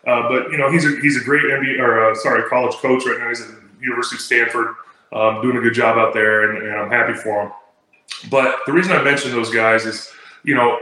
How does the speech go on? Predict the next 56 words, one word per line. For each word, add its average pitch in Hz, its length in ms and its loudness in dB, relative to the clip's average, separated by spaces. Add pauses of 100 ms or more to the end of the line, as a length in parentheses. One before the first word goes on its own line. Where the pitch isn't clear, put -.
(280)
I 190 100 2
was, 185 180 2
like, - 180 2
the 113 60 0
seventh 123 480 0
option. 113 340 0
I 117 60 -2
played 147 240 0
behind 156 340 2
Greg 135 160 2
Ostertag. 113 420 -4
I - 60 -10
came 156 100 -2
off 151 140 -2
the 131 80 -6
bench 123 160 -2
for - 160 -8
two 127 180 -6
seasons 110 460 -2
behind 117 320 0
Greg 113 160 2
Ostertag, 107 580 -6 (360)
and 117 100 -4
then 117 60 2
I 117 80 4
only 139 240 2
started 120 340 0
my 110 140 0
junior 120 260 -2
and 107 100 -2
senior 107 320 -4
year. - 380 0 (540)
And 131 420 0 (240)
with, 151 160 -2 (420)
without 165 420 0
trying 156 200 0
to 139 100 0
sound 147 240 0
like 131 140 0
I'm 127 80 0
patting 131 200 -2
myself 113 320 -2
on 110 100 -2
the 98 60 -6
back, 139 280 0
but 123 140 -6
people 147 200 -4
are 120 120 0
like, 107 240 -2
"Well, 120 80 -4
you 175 120 -4
were 147 80 4
just - 180 -4
a - 40 -14
role 113 240 0
player." - 280 -8